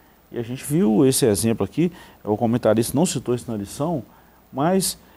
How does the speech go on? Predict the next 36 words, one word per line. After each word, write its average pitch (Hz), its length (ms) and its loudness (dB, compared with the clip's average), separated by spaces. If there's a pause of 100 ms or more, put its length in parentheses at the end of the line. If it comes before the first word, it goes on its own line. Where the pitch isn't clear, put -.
(140)
eu 127 100 -2
quis 175 180 -2
trazer 131 300 2
isso 139 160 0
à 110 60 4
tona 170 240 0
exatamente 175 480 2
pelo 202 160 2
fato, 175 520 0 (540)
eh, 123 160 -4
que 175 160 -6
nós, 151 600 -2
cabe, 208 340 -2
todos 294 260 -2
nós 247 160 0
precisamos 302 300 -4
ser 311 80 -2
pastoreados, 262 1000 -4
né? 139 220 -6 (760)
Eu 123 200 -4
tenho 185 260 2
meu 175 140 2
pastor, 104 440 -4 (460)
eu 92 220 -12 (120)
pastorei, 117 460 0
mas 202 160 -2
eu 220 80 0
tenho 180 180 -4
meu 170 140 0
pastor 117 340 -6
também. 92 340 -8 (600)
E 139 80 -8
precisa 226 420 -6
ser 185 160 -6
dessa 131 280 -4
forma 92 460 -6